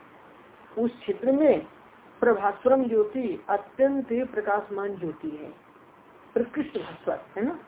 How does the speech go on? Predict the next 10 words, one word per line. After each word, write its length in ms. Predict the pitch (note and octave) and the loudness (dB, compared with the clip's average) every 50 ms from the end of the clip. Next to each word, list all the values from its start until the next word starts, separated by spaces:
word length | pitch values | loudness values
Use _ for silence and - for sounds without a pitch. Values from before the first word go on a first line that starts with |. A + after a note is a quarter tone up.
| - - - - - - | -20 -20 -20 -14 -6 -4
अत्यंत 420 | G#3+ G#3 - - C4 C4+ C4 C4 | -4 -4 0 0 2 2 2 0
उज्ज्वल, 480 | G#3 - A#3 G#3 F#3 - B3+ A3+ G3+ - - - - - - - - - - - - - - - - - - | -2 -2 -2 -4 0 4 4 4 4 2 -4 -14 -20 -20 -20 -20 -20 -20 -20 -20 -20 -20 -20 -20 -12 0 0
अत्यंत 460 | F#3 F#3 - - A#3 A#3+ A#3+ A#3 D#4+ F#4+ G#4 - - - - - - - - | 0 0 4 4 4 4 4 4 2 0 0 0 -6 -16 -20 -20 -20 -8 2
उज्ज्वल 380 | G#3 G#3+ G#3 - A#3+ C4 B3 A#3+ | 2 2 2 6 6 4 4 6
ज्योति 360 | G#3+ G#3+ F#3+ F#3+ - F#3 F3+ | 4 2 2 2 -2 -8 -8
है, 320 | E3+ E3+ F3+ G3+ G#3 G3+ F#3+ | -4 -2 -2 -2 -2 -2 -4
अत्यंत 480 | F#3 - - - - - G#3+ A3+ A3 | -6 -8 -10 -10 -6 -4 -4 -4 -4
प्रकाशमान 720 | G#3+ - - F#3 - F3+ F#3 F3+ F#3 F3+ F#3 G3 G#3+ G#3+ | -6 -8 -8 -6 -4 -4 -4 -4 -8 -8 -6 -6 -6 -4
ज्योति 440 | F#3 F3 E3 D#3+ D#3 - D#3 D3 D#3+ | -4 -6 -6 -6 -8 -10 -10 -8 -2
है। 420 | E3+ F3 F3 D#3+ E3 - - - | 0 0 0 0 -4 -10 -18 -20